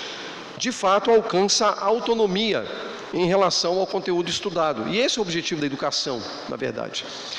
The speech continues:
Que o indivíduo se torne autônomo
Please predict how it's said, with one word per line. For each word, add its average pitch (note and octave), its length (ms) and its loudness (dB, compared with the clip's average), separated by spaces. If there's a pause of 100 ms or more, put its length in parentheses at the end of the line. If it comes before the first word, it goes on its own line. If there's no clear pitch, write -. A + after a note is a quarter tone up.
(440)
Que F3+ 140 -2
o F#3 180 2
indivíduo F#3 600 -2
se G#3 160 -2
torne G#3+ 320 0
autônomo E3+ 840 2